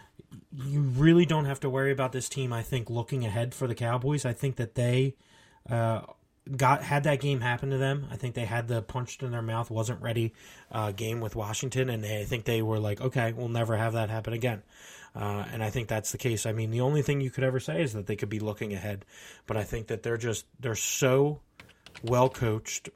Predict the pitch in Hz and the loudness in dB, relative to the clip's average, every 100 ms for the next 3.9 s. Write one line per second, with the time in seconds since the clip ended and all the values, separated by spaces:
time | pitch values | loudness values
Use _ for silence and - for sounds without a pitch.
0 | _ _ - _ _ 117 104 101 - 123 | _ _ -20 _ _ -4 -2 -4 -4 -4
1 | 113 113 117 120 107 104 117 107 104 110 | -2 0 0 0 -4 -2 0 0 -2 -2
2 | 104 101 - - - 120 117 107 - 127 | -2 -6 -14 -20 -4 0 0 0 0 -2
3 | - 127 113 123 131 120 - 113 | -2 -2 0 2 2 2 0 -2